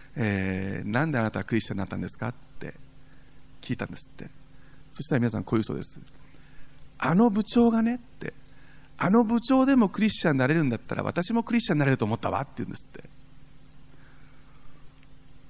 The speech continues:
面白いですよね。みんなそう言ってクリスチャンになるんですって。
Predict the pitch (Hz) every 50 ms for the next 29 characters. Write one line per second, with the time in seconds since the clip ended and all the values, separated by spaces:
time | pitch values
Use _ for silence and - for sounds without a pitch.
0 | - - - 160 180 185 175 196 170 135 131 120 131 147 123 101 101 - - -
1 | - - 156 208 240 240 240 240 - - 233 233 220 214 - 196 - - 180 185
2 | - - 147 117 117 104 95 85 - - - - - - -